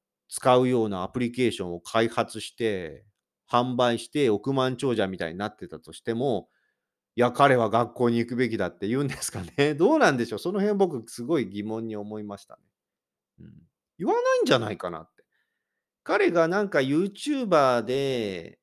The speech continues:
なんかそういう活動しているから、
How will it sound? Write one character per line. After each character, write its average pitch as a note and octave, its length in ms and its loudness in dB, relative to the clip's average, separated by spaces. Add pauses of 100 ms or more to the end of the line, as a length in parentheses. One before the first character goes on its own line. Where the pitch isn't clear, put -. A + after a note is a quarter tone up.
(260)
な A#2+ 180 -4
ん G#2+ 60 -10
か G#2+ 140 -8
そ G#2+ 220 -6
う G#2+ 80 -4
い G#2+ 540 -8
う G#2 60 -14
活 A2+ 300 -18
動 A2+ 140 -4
し G#2+ 100 -12
て B2+ 320 -4
い B2 140 -4
る B2 240 -6 (1300)
か G3+ 180 0
ら、 F3 300 2